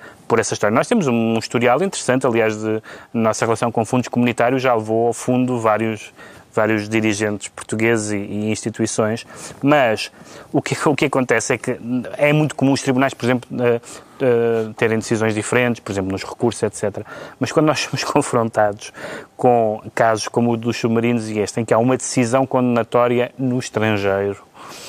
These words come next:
e um arquivamento ou uma absolvição, eh, cá, eh, nós temos a suspeita,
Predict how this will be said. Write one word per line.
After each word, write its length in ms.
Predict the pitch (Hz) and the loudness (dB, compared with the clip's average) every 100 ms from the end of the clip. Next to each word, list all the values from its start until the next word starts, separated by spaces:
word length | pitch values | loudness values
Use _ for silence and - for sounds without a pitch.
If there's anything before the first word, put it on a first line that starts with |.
| - - | -14 -6
e 140 | 135 139 | 0 2
um 100 | 135 | 4
arquivamento 800 | 127 - 120 117 120 120 117 110 | 0 0 0 2 2 0 0 -2
ou 60 | |
uma 160 | 113 107 | 0 -2
absolvição, 800 | 98 - 107 107 101 - 104 98 - - - - | 0 0 0 -2 -4 -2 -4 -6 -14 -20 -16 -2
eh, 260 | 117 113 104 | 0 0 -2
cá, 380 | - 107 104 104 - - - - | 0 2 4 0 -6 -20 -18 0
eh, 460 | 131 127 123 123 - - - | 2 4 4 2 -2 -20 -6
nós 240 | - 143 - | 2 2 2
temos 340 | 165 156 123 | 2 2 2
a 280 | 147 151 151 - - | 4 4 2 -2 -12
suspeita, 800 | - - - - 139 135 139 | -8 -8 -2 2 2 2 2